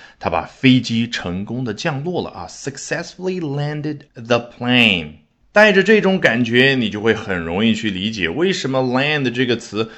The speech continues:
后来可以和下面这样的一些词搭配在一起。比如说，someone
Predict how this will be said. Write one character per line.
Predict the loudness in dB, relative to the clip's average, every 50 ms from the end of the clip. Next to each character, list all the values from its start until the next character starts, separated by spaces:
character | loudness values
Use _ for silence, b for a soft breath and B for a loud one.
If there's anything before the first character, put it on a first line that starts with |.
| B B B
后 | B 0 2
来 | 2 2 2 2
可 | 0 -4 -6 -6
以 | -6 -6
和 | -6 -6 -8
下 | -6 -4 -2 0 0 0 0
面 | 0 0 0 -2 -4 -8 B B B B
这 | B -2
样 | -2 -2
的 | -4 -6
一 | -10
些 | -10 -10 -10 -10
词 | -12 -14 -10
搭 | -6 -2 -2 -2
配 | -2 -4 -4
在 | -4 -6 -6
一 | -6 -8 -10
起。 | -12 -12 -12
比 | -10 -6
如 | -2 -2 -2 -2
说， | -2 -2 0 0 2 0 0 -2
someone | -6 -6 -4 -2 -2 0 0 2 4 4 4 4 2 0